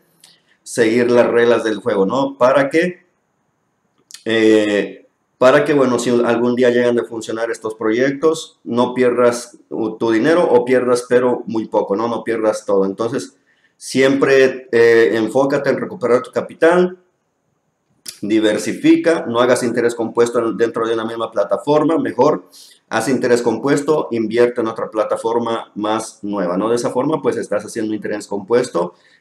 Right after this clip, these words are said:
y estás disminuyendo el riesgo a tener varios, varias inversiones, ¿no? No tengas todo el dinero en una, en una sola plataforma, es lo que te trato de decir. Bue-, pero eso, eso es lo que nosotros recomendamos, ¿no? A lo que hemos visto con este tipo de plataformas.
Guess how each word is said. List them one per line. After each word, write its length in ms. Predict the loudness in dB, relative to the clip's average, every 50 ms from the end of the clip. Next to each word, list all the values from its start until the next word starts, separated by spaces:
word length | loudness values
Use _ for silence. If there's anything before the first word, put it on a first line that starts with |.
| -10
y 160 | -4 0 0 0
estás 340 | 2 2 2 2 2 2
disminuyendo 640 | 0 -4 -4 -2 -2 -2 0 0 0 -2 -2 -2 -2
el 100 | -2 -2
riesgo 480 | 0 -2 -2 -2 0 -2 -2 -2 -2 -4
a 120 | -8 -6
tener 340 | -6 -6 -4 -2 -2 -4 -2
varios, 600 | -2 -2 -2 -2 -2 -2 -4 -4 -4 -4 -8 -4
varias 320 | 0 0 0 0 -2 -8 -8
inversiones, 580 | -8 -6 -6 -8 -8 -6 -4 -4 -4 -4 -6
¿no? 140 | -6 -4 -2
No 160 | -2 -2 -2
tengas 260 | -2 -2 -2 -2 -4 -2
todo 220 | 0 2 2 2
el 80 | 2 0
dinero 320 | -2 0 0 0 0 0
en 60 | -2
una, 280 | -4 -6 -6 -6 -6 -6
en 200 | -6 -6 -6 -4
una 180 | -6 -6 -8 -8
sola 580 | -8 -8 -6 -6 -4 -2 0 0 -2 -2 -6 _ _ _ _ _ _ -20 -20 _ _ _ _ _ _ _
plataforma, 840 | 0 2 2 2 2 0 0 -2 -2 -6 -2 -2 0 0 0 -2
es 60 | -2
lo 120 | -2 -4 -4
que 100 | -4 -6
te 140 | -4 -4 -4
trato 400 | -2 -2 -4 -2 -2 -4 -4 -2
de 280 | -4 -4 -6 -8 -12 _ _ _ _ _ _ _ _ _ _ _ -8
decir. 460 | -4 -4 -2 -2 -2 -4 -6 -6 -10
Bue-, 340 | -10 0 2 2 2 2 2
pero 300 | 2 2 4 4 2 4
eso, 400 | 4 2 4 4 4 2 2 2 0
eso 360 | 0 0 0 0 0 0 0
es 60 | 2
lo 180 | 2 0 -2 -2
que 460 | 0 2 4 4 4 4 2 0 -2
nosotros 440 | -2 -4 -4 -4 -4 -6 -6 -10 -10
recomendamos, 580 | -10 -10 -8 -8 -8 -6 -6 -4 -4 -4 -4 -4
¿no? 120 | -6 -4
A 40 | -4
lo 120 | -4 -6 -4
que 100 | -6 -8
hemos 300 | -6 -6 -6 -8 -8 -8
visto 340 | -8 -8 -6 -6 -10 -8
con 160 | -6 -6 -4 -4
este 220 | -6 -8 -10 -14
tipo 240 | -14 -12 -6 -6 -6
de 80 | -4
plataformas. 880 | -4 -4 -6 -4 -6 -8 -4 -2 0 0 2 2 0 0 -2 -4 -8